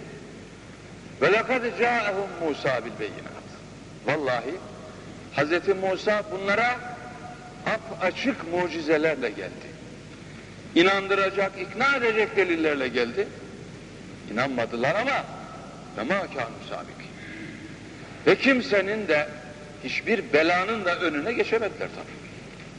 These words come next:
"Feküllen ehadnâ bi zembi." Bunların her birerlerini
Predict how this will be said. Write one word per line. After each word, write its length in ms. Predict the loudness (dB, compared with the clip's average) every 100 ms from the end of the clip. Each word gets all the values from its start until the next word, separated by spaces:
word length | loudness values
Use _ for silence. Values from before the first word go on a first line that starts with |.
| -16 -16 -16 -16 -14 -14 -14 -14 -14 -14 -14 -14 -14 -12 4
"Feküllen 720 | 6 6 8 6 8 6 6 4 -4 0
ehadnâ 720 | 0 2 2 2 -2 -2 -4
bi 60 | -4
zembi." 380 | -4 -4 -8 -12 -12 -14 -14 -14 -16 -16 -16 -14 -14 -14 -14 -14 -14 -2 4
Bunların 480 | 6 6 4 2
her 460 | 0 2 4 4 4
birerlerini 800 | 6 6 6 6 4 4 4 4